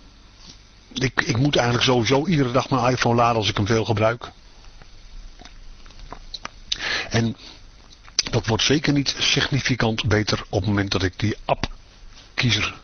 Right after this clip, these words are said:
steeds leeg maak. Oké, de,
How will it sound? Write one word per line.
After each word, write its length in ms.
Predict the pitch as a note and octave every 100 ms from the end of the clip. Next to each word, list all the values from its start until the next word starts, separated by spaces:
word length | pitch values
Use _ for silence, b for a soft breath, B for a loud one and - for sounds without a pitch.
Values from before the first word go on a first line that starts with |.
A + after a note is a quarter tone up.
| - -
steeds 340 | - - F#2+
leeg 240 | G2+ F#2+ -
maak. 340 | F#2 F2+ - - B B B B B B B B B B B B B B
Oké, 340 | F#3 G3+ A2
de, 540 | G2+ D3 D#3+ D#3 D#3